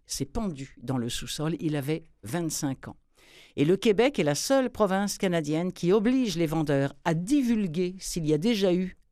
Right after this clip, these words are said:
un suicide ou une mort violente dans un immeuble qu'ils mettent sur le marché. Ailleurs au Canada, cela est fortement suggéré pour se protéger en cas de recours civil. Et aux États-Unis, ça dépend des États. Alors,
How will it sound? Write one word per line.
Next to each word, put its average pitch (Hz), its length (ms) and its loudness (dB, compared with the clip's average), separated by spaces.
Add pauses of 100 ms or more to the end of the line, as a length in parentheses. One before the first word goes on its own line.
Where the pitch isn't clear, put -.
un 170 100 0
suicide 180 720 -2
ou 160 120 2
une 147 140 2
mort 165 240 0
violente 156 340 0
dans 147 220 0
un 139 80 2
immeuble 151 400 0
qu'ils 147 220 -2
mettent 175 280 0 (320)
sur - 240 2
le 185 140 4
marché. 160 420 -4 (600)
Ailleurs 151 220 4
au 151 80 4
Canada, 143 480 2
cela 165 320 0
est 143 60 0
fortement 165 520 -2
suggéré 151 520 0
pour 175 160 -4
se - 100 -2
protéger 160 520 0
en 147 100 0
cas 208 340 2
de 143 140 0
recours 160 440 0
civil. 196 540 -2
Et 175 140 2
aux 165 80 2
États-Unis, 185 580 2 (300)
ça 196 160 2
dépend 165 340 0 (320)
des 156 380 0
États. 143 260 -8 (840)
Alors, 185 340 6